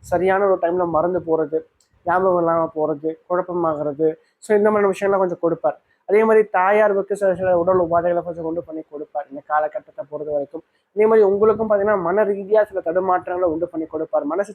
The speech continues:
தெளிவா இருக்காது, குழப்பிட்டே இருப்பீங்க, இப்படி ஆயிடுமோ அப்படி ஆயிடுமோன்னு சொல்லிட்டு நடக்கவே நடக்காது. ஆனா நடக்காத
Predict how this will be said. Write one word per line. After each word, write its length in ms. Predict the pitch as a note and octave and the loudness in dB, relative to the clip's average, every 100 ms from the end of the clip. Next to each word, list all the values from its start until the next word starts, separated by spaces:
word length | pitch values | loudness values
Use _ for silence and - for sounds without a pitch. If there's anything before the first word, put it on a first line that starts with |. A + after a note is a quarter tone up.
| - | -2
தெளிவா 280 | F3+ F#3 F3 | 0 2 2
இருக்காது, 280 | D#3+ D#3+ D#3 - | 0 -4 -6 -2
குழப்பிட்டே 400 | F3 F3 F#3 F#3+ E3+ | -2 -2 -4 -2 -2
இருப்பீங்க, 400 | E3+ D#3+ D#3+ D#3 - _ _ E3+ | -6 -4 -2 -4 -8 _ _ -4
இப்படி 180 | F#3+ F#3+ | 2 4
ஆயிடுமோ 240 | F3+ F#3 F3 | 4 2 0
அப்படி 180 | F3 F#3+ | 0 0
ஆயிடுமோன்னு 300 | F3 F3+ F3+ | 2 -2 -4
சொல்லிட்டு 280 | E3+ G3+ E3 | -6 -6 -4
நடக்கவே 340 | E3 F3 G3+ G#3+ | -4 -2 0 0
நடக்காது. 400 | G3 G3 F#3+ A3+ G3 | 0 0 -2 0 -2
ஆனா 120 | F#3+ D#3+ | -2 -2
நடக்காத 420 | F#3+ A3 A3+ | -2 0 4